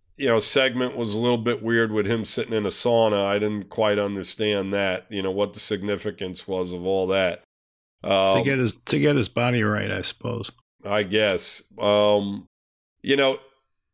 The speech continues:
Speaker 1: I enjoyed it. You know, I love the McDaniel talks, you know, the, the after the loss, you know, the, the, the, uh, the talk that he had with the team thereafter, I thought was enjoyable,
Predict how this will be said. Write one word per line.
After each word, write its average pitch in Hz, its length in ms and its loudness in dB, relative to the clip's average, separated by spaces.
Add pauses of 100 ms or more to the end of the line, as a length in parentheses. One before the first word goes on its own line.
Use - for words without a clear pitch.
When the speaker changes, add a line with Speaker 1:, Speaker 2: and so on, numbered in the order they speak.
(180)
Speaker 1:
I 135 140 2
enjoyed 139 560 4
it. 190 200 2 (320)
You 123 160 0
know, 127 140 6
I 123 80 6
love 139 340 2
the 139 80 6
McDaniel 135 720 2
talks, 135 720 2 (160)
you 113 160 0
know, 113 240 4
the, 104 360 -2
the 117 380 -6
after 120 240 -2
the 110 140 -2
loss, 117 800 4
you 117 300 -6
know, 107 200 2
the, 107 680 -10 (180)
the, 123 380 -14
the, 113 340 -10
uh, 107 360 -8
the 113 140 -10
talk 117 360 2
that 120 100 0
he 104 80 2
had 110 200 0
with 107 160 0
the 87 80 -20
team 113 300 -2
thereafter, 104 580 2
I 98 80 -4
thought 107 340 0
was 98 260 -4
enjoyable, 110 800 2